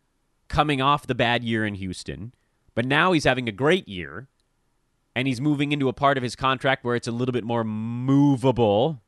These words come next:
next year for the Thunder. But we're not there yet. We're picking up where we left off.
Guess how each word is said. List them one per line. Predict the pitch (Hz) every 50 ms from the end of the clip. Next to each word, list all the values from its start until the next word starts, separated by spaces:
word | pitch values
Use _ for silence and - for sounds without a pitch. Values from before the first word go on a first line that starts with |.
| _
next | 104 110 107 - - -
year | 120 117 107 95
for | - 113
the | 101 104 98
Thunder. | - 110 98 92 87 80 76 90 120 _ _ _ _ _ _ _ _ _ _ _ _ _ _ _ _
But | _ 196 214
we're | 240 277 277
not | 277 269 285 285
there | - 302 330 339 349
yet. | 311 277 156 107 - _ _ _ _ _ _ _ _ _ _ _ _ _ _ _ _ _ _ _ _ _ _ _ _ _ _ _ _ _ _ _ _ _ _ _ _ _ _ _ _ _ _ _ _ _ _ _ _ _ _ _ _ _ _ - _
We're | - 170 214
picking | - - 262 262 - 240 233
up | 240 233 - 208
where | 226 233 240
we | 233 240
left | 233 240 247 254 - _ 285
off. | 285 311 311 - - - _